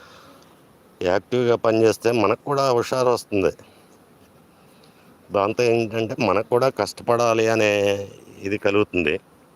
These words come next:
ఉదయాన్నే మన స్టాఫ్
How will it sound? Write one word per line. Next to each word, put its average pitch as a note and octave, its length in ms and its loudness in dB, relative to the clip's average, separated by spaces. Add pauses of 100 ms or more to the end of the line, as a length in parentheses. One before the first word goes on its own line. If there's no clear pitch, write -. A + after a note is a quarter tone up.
(2000)
ఉదయాన్నే A2 640 0
మన G2+ 200 0 (380)
స్టాఫ్ - 540 -6